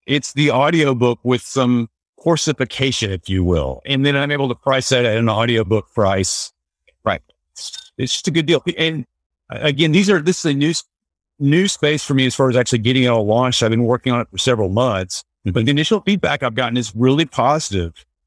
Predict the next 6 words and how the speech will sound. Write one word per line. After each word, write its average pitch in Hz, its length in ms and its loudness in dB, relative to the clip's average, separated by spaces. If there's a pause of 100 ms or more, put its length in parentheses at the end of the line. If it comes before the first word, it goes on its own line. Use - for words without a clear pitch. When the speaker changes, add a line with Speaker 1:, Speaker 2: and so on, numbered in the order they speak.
(200)
Speaker 1:
Uh, 101 380 -2 (360)
folks 135 320 -2
like 120 300 2 (100)
this, 127 460 0
this 123 220 2
audiobook 127 680 0